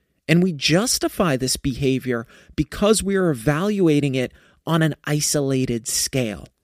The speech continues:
That scale being the day in which we make the decision. But we fail to, uh, elevate and look at it from a larger perspective. What's three hours today to just relax and take a load off?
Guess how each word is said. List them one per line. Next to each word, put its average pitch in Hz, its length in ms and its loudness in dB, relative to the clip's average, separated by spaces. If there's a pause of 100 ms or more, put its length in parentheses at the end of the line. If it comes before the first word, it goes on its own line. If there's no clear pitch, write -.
(340)
That 170 260 -6
scale 202 420 2
being 165 260 0
the 127 100 0
day 147 460 0 (260)
in 135 200 -2
which 151 320 -2
we 160 120 -2
make 131 380 -4 (220)
the 127 100 0
decision. 123 580 -2 (640)
But 160 160 -2
we 170 160 -2
fail 285 560 -4 (120)
to, 208 300 2 (460)
uh, - 60 -2 (180)
elevate 196 600 -2 (280)
and 160 240 6
look 254 320 0
at 190 200 -2
it 165 120 -2 (200)
from 190 240 2
a 180 80 4
larger 165 420 2
perspective. - 840 -6 (320)
What's 233 260 0
three 294 260 0
hours 247 360 -4
today 180 480 0 (260)
to 165 80 -2
just 165 240 -2
relax 139 640 -2 (240)
and 139 140 -6
take - 200 -2
a 139 60 2
load 120 280 2
off? - 420 -10